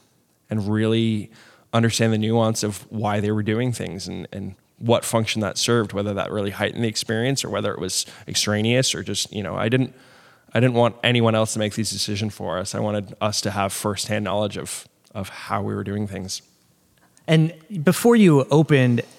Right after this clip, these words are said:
Speaker 2: uh, the restaurant, you hosted several pop-ups, it, I, I've heard. And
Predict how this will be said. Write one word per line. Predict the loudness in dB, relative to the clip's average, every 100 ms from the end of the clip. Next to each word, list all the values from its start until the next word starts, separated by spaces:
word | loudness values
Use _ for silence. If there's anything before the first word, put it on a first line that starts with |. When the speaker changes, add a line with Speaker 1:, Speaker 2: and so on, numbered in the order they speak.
| -6
Speaker 2:
uh, | 2 4 4
the | 2 2
restaurant, | 2 2 2 0 0 -4 -8 _ _ -20 _ _
you | 2 2
hosted | 4 4 4 4 2 2 0
several | 0 0 2 -2
pop-ups, | 0 0 0 -4 -4 -8 -10 _
it, | -6 -2
I, | -2 0
I've | 0 0
heard. | 2 4 4
And | 0 -2